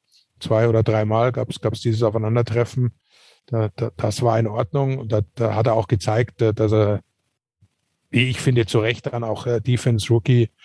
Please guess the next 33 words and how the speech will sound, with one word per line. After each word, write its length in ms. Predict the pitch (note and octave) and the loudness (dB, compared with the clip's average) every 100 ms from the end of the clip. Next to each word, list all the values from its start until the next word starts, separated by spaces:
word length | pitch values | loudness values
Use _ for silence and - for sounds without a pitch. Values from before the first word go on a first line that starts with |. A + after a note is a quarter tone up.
| - - - | -20 -20 -2
of 60 | A2+ | 2
the 80 | |
Year 240 | G#2+ A#2+ A2 | 6 6 4
wird, 280 | C3 D3 A2+ | 2 2 0
wenn's, 440 | C3 C#3+ - - - | 0 0 -4 -10 -4
wenn's 180 | A#2 A#2+ | -2 0
soweit 260 | B2 A2+ | 2 0
kommt. 260 | - B2 B2+ | 0 0 2
Aber 140 | A#2 | 2
ich, 180 | A2+ A2 A#2 B2+ B2+ | 2 -2 -8 -12 -14
viel 320 | - B2+ B2+ | -10 -4 -2
andere, 520 | A#2 C3 C3 B2 B2+ - - - - | 0 0 2 2 0 -2 -18 -16 -10
äh, 200 | B2 A2+ B2+ C#3 | -8 -8 -10 -4
sehe 380 | A#2 A2 B2+ | 2 4 4
ich 120 | B2 - | 2 2
da 140 | A2+ | 2
nicht. 420 | A#2 B2 - - - - - - - _ | 4 2 -4 -14 -16 -20 -18 -20 -20 _
Und, 480 | A#2 G#2 G2+ - B2 | -2 0 -2 -2 -4
äh, 200 | A#2 A#2+ - | -2 -6 -12
von 220 | - A2+ | -10 -4
daher 520 | G#2+ A2 A#2 A#2 G#2 - _ - - - _ _ _ _ _ | 0 2 2 2 -2 -8 _ -20 -20 -20 _ _ _ _ _
gute 260 | C#3+ C3 A#2+ | 2 4 4
Aussicht, 400 | C#3 - C3 - | 2 0 -2 0
da, 200 | C3 A#2+ | 0 2
da, 180 | A#2+ A2+ | 0 0
da, 260 | B2 A2+ | 0 0
da 120 | B2 | 0
haben 140 | A2+ A#2 | 0 0
sie 100 | A#2+ | 0
sich 240 | A#2+ A#2 | 0 0
eingefangen. 520 | A#2 A2 A#2+ C#3 D3 | 0 2 2 0 0
Gestern, 680 | C3+ C3+ - C#3 C3 B2+ B2 | 0 0 0 0 0 0 -2
äh, 840 | A#2 A#2+ C3+ C3+ - - - - | 0 -2 -4 -10 -16 -20 -16 -12